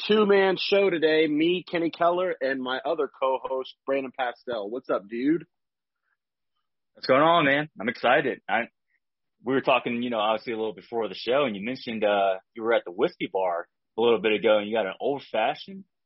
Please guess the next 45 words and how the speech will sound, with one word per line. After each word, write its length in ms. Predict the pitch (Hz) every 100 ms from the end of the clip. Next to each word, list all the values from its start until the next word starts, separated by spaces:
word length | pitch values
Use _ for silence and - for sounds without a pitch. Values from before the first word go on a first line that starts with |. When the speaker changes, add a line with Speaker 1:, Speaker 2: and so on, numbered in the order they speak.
| _
Speaker 2:
And 100 | 110
as 140 | 139 139
you 80 | 147
were 80 |
talking 340 | 120 139 160 127
about 220 | 107 98
that, 180 | 98 95
man, 200 | 95 104
I 20 |
just 180 | - -
can't, 220 | 135 117 _ _ _ _
couldn't 160 | 170 131
help 160 | 127
but 120 | - - 127
think, 160 | 127 107
man, 180 | 104
like, 120 | 98 92
how 200 | 113 110
good 340 | 92 107 87
that 200 | 95 -
would 160 | 92 -
taste 280 | 95 90 92
right 140 | 82
now. 280 | 82 82 82 _ - _ _ _ _ -
And 380 | 120 - 120
this 100 | 151
whole 200 | 170 175
time, 240 | 147 156 123
I 80 | 160
thought 160 | 120
old 200 | 101 110 -
fashions 400 | 113 151 107 90
were 100 | 95
just 280 | 107 95 -
whiskey 500 | 120 120 - 131 131
with 100 | 120 - - _
some 120 | 101 90
orange 440 | 113 135 135 143 _ - -
juice, 320 | 156 170 - 208
and 340 | 202 185 185 185 _ _ _ _ _ -
you 100 | 123
decided 380 | 117 131 120
to 80 | -
culture 320 | 123 143 127
myself 500 | 101 92 - 98 107